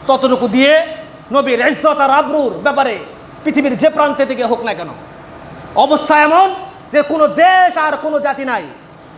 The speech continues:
কোনো ব্যক্তি আর কোনো বর্ণ নাই, কথা একটাই, আমার ইসলামের শানে, আমার আল্লাহর ইজ্জতে, আল্লাহর ক্ষমতার উপরে, তোমার নবীর শানে, নবীর ইজ্জতের উপরে তুমি কথা বলবা।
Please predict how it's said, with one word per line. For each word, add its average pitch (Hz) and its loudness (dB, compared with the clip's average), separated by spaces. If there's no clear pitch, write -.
কোনো 320 4
ব্যক্তি 339 -2
আর 311 2
কোনো 311 -2
বর্ণ 311 2
নাই, 247 -4
কথা 311 4
একটাই, 277 2
আমার 285 2
ইসলামের 302 2
শানে, 262 -2
আমার 302 2
আল্লাহর 320 2
ইজ্জতে, 285 0
আল্লাহর 302 2
ক্ষমতার 311 2
উপরে, 285 2
তোমার 311 2
নবীর 320 2
শানে, 311 0
নবীর 339 0
ইজ্জতের 320 2
উপরে 294 4
তুমি 302 -2
কথা 311 2
বলবা। 302 2